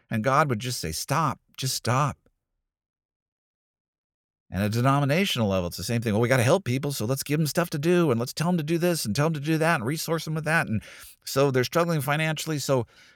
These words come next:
we'll give 'em, you know, ways to get loans, and we'll, they're struggling this, and we'll give 'em this, and we'll give 'em that," and, and these might all be good things, but we're missing the first component is we need to know how the people are actually doing.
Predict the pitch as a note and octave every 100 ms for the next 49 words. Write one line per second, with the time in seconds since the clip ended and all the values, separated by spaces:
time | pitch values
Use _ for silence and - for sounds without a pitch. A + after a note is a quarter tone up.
0 | _ - A#2 C3 D#3 C#3+ C3+ C3 A2+ C3
1 | D3 C#3+ D#3 A#2 D#3 D3+ D3 B2+ C3 C3
2 | C#3 B2+ D#3 D#3+ E3 D#3+ D3 C3+ B2 D#3
3 | D3+ D#3+ - C#3+ C#3+ D3+ D#3 D#3 B2+ A2+
4 | - - - F3 F3+ F#3+ F3+ F#3+ F#3+ E3+
5 | E3+ - F#3 F3 C3 - - - C#3 D#3+
6 | E3 F#3 F3+ F3 E3 - C3+ - F#3+ F#3
7 | - C#3 A#2+ D3+ G3 F3 - B2+ C3 C#3+
8 | D3+ F#3 F3 C#3 C#3+ F3 D3+ C3 D#3 C#3+
9 | - E3+ E3+ C#3+ B2+ G2+ D3 - C3+ A2+
10 | C3+ F3 F#3+ A#2